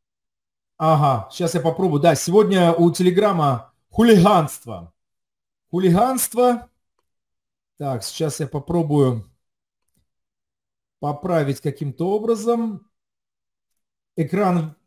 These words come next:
нет, экра-, ну, экра-, на, на экран, э, с-, у меня со слайдами, я имею в виду. Нет, не видно, да?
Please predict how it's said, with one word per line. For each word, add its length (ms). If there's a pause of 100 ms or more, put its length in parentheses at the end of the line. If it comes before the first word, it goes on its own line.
нет, 320
экра-, 340
ну, 280
экра-, 300
на, 380
на 180
экран, 480
э, 320 (200)
с-, 320
у 180
меня 200
со 140
слайдами, 460
я 120
имею 220
в 20
виду. 340 (440)
Нет, 400
не 100
видно, 320
да? 380